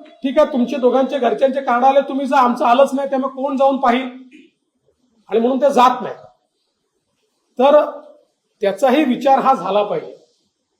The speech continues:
त्यामुळे मला असं वाटतं की आज जसं आपण बसून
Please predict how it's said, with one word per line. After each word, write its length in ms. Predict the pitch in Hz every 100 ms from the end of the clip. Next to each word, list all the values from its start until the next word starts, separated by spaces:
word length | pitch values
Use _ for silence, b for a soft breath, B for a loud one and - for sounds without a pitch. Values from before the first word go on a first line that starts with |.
| _
त्यामुळे 300 | 208 214 262
मला 200 | 262 220
असं 200 | 262 254
वाटतं 240 | 254 - 269
की 120 | 269
आज 300 | 202 240 220
जसं 200 | 247 269
आपण 240 | 240 262
बसून 420 | 233 190 285 269